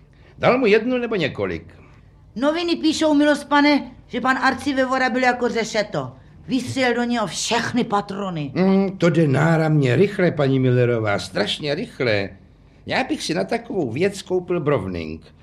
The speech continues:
Speaker 1: Vypadá to jako hračka,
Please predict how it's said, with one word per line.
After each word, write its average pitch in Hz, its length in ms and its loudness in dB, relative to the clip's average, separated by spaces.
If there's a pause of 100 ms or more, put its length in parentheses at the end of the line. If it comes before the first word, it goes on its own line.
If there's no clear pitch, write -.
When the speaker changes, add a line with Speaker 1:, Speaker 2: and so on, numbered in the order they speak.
(500)
Speaker 1:
Vypadá 190 540 0
to 202 240 -2
jako 196 260 -2
hračka, - 680 -6